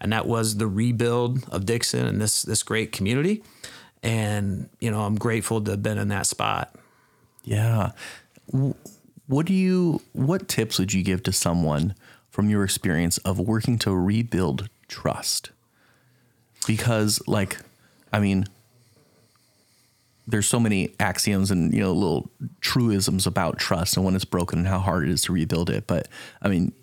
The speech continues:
Speaker 2: y-, you all, like you said, anyone from city government or a city employee felt like the lack of trust, the, the disappointment, the outrage was directed at all of them because of the one person's,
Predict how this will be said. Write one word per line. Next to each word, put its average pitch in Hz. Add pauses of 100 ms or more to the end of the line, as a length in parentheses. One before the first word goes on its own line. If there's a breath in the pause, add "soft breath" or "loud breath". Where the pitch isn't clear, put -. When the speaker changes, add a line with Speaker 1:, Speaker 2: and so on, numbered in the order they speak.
(140)
Speaker 2:
y-, -
you 135
all, 104
like 104
you 139
said, 82 (460 loud breath)
anyone 101 (100)
from 104
city 92
government 92
or 90
a -
city 95
employee 92 (280)
felt -
like 90
the 98
lack 98
of 101
trust, -
the, 98 (340 loud breath)
the 95
disappointment, 101
the 98
outrage 95
was 101
directed 101
at - (240)
all 139
of -
them -
because 98
of 92 (640)
the 92
one 98
person's, 69